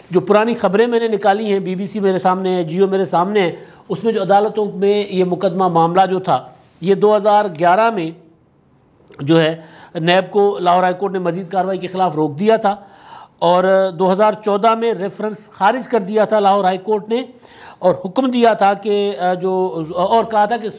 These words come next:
सबूत कोई नहीं है, नैब के पास किसी किस्म का कोई सबूत नहीं है, लिहाजा रेफरेंस खारिज किया जाए। दो हज़ार दो में मुकदमा बनता है, रेफरेंस बनता है।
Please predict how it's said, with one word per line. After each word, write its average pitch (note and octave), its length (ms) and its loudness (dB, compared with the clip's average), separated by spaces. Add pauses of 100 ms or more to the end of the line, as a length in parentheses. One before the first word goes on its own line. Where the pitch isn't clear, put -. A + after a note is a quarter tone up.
(300)
सबूत A#3+ 280 0
कोई A#3 200 2
नहीं C#3+ 240 -6
है, C3 60 -10
नैब E3+ 240 0
के G#3 100 -2
पास G#3+ 340 0 (300)
किसी B3+ 260 -2
किस्म A3+ 280 -4
का A3+ 160 2
कोई C4 360 0
सबूत F#3+ 360 -4
नहीं E3+ 240 -2
है, F#3+ 160 -2 (340)
लिहाजा G3 520 2
रेफरेंस F3 360 -6
खारिज C#3+ 280 -2
किया F3+ 220 -2
जाए। G3 200 -4
दो F3+ 220 2
हज़ार G3+ 480 0
दो C#3+ 340 2
में C#4+ 100 -4
मुकदमा D3 420 -8
बनता D#3 320 -6
है, G#3 480 -4
रेफरेंस D3 320 -6
बनता F3+ 320 -2
है। G#3+ 360 0